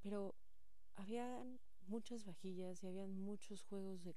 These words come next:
copas, ropa, cosas nuevas, empacadas, neta nuevas, así de mil novecientos setenta,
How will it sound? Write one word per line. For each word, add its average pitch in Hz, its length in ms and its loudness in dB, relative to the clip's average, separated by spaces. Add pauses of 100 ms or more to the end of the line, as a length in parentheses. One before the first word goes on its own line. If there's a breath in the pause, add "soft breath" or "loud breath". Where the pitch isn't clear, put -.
(120)
copas, 175 560 0 (880 soft breath)
ropa, 175 640 2 (1160)
cosas 262 360 2
nuevas, 185 640 2 (300)
empacadas, 165 800 -2 (1900)
neta 220 240 4
nuevas, 175 500 2
así 156 520 -2
de 151 300 0
mil 175 160 -2
novecientos 175 340 -2
setenta, - 360 -4